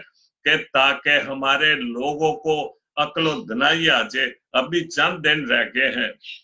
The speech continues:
जैसे आपने लिखा कि theater पच्चीस तारीख का तक खुला है, लेकिन इस theater का अंजाम क्या होगा, ये तो ऊपर वाला जानता है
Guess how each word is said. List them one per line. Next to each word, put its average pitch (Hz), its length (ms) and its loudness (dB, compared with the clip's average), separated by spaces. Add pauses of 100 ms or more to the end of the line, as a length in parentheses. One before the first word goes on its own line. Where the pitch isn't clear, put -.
जैसे 135 320 0
आपने 127 420 0
लिखा 123 420 -2
कि 123 320 -2
theater 135 640 -2
पच्चीस 123 760 -8
तारीख 110 380 -2
का - 300 -6
तक 110 300 -6
खुला 139 540 -2
है, 107 200 -4 (360)
लेकिन 131 480 -2 (380)
इस - 360 -12
theater 107 300 -8
का 117 200 -2
अंजाम 120 600 -4
क्या 139 200 2
होगा, 123 520 0 (260)
ये 127 160 -2
तो 120 260 -10
ऊपर 135 220 -2
वाला 135 360 0
जानता 123 760 0
है - 100 -2